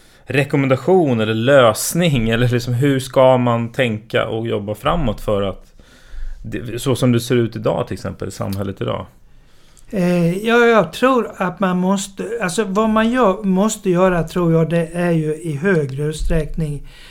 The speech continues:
Speaker 2: att, eh, eh, satsa på, eh, generella åtgärder. En stor del idag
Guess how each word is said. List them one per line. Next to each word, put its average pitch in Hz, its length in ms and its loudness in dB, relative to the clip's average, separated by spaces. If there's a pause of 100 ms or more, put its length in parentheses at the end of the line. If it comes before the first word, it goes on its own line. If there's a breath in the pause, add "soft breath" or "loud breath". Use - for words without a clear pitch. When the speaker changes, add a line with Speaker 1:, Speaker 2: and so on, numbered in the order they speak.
(460 loud breath)
Speaker 2:
att, 156 580 0
eh, 151 240 0 (880 soft breath)
eh, 165 240 6
satsa 180 720 0 (120)
på, 165 480 6 (120)
eh, 147 340 -2 (520 soft breath)
generella 160 760 2 (120)
åtgärder. 160 760 -4 (440 loud breath)
En 233 480 2 (160)
stor 196 580 2
del 165 540 4
idag 147 520 2